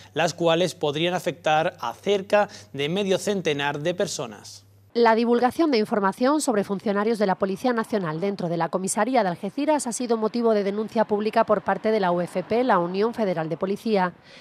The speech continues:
Speaker 2: Tal y como se recoge en un comunicado, desde el sindicato policial aseguran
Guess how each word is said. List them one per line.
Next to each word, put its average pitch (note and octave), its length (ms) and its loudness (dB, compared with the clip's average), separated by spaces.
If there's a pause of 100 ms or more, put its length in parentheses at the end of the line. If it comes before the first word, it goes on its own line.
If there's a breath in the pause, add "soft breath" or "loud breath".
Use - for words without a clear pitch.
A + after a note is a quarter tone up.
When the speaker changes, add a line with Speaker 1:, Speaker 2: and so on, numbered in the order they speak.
(100)
Speaker 2:
Tal G3+ 140 -2
y G3+ 60 -2
como G#3+ 180 -2
se A3+ 140 0
recoge A3+ 340 0
en A3 80 -2
un A3 80 -2
comunicado, A3 760 2
desde F#3 200 -8
el F3 80 -6
sindicato G3 480 -2
policial G#3+ 540 0 (260 loud breath)
aseguran A#3 580 0